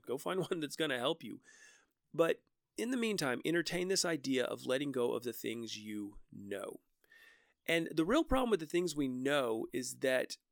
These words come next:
they create shortcuts for us. They, they create, like, they create a line of thinking that, that feels like we're really walking it out, but what's really happening is that we're kinda jumping from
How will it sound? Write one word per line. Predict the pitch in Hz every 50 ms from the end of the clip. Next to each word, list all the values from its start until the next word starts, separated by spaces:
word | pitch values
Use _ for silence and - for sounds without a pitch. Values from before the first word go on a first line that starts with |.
| _
they | - 151 147 151 147
create | - - - 175 180 160 -
shortcuts | - - 156 143 135 - - - - - -
for | - - - - -
us. | - - - - - - _ _ - - - - - _
They, | - - 151 143 143 - - - - - -
they | 151 151 147
create, | 147 - - 147 156 160 165 165 - -
like, | 143 131 127 123 - - - - -
they | 156 143
create | - - - 170 185 190
a | 170
line | 143 151 156 156 143
of | 131 -
thinking | - 147 151 147 - 160 156 165 165 - - - 147 -
that, | 139 135 131 127 - - - _ - - _ _ - - -
that | 160 - - -
feels | - - 262 330 320 254 170 156
like | 139 110 104 107 - -
we're | 143 143
really | 135 139 165 165 160 135
walking | 117 120 127 135 160 - - 135
it | 120 120
out, | 120 123 135 165 - 175
but | - -
what's | - 131 - -
really | 127 156 180 185 160
happening | 135 127 123 - - 123 120
is | - 117 120 117
that | 123 123 - 113
we're | 120 113
kinda | - 147 143 127
jumping | 120 113 135 131 123 127 123 117
from | 107 - 117 113 107 101